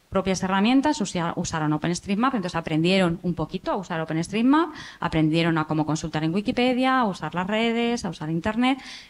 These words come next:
vieron sus calles subidas en una jornada que organizó el ayuntamiento en su propio instituto,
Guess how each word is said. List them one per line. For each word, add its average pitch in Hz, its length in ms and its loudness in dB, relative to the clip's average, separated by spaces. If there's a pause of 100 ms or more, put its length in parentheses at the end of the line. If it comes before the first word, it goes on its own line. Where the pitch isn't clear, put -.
vieron 196 340 4
sus - 300 -6
calles 190 380 -2
subidas 208 440 -2
en 175 60 0
una 180 160 2
jornada 196 560 0
que 190 80 -6
organizó 165 320 -6
el 170 80 -6
ayuntamiento 175 800 -2
en 160 160 0
su - 160 -10
propio 175 240 -4
instituto, 269 600 0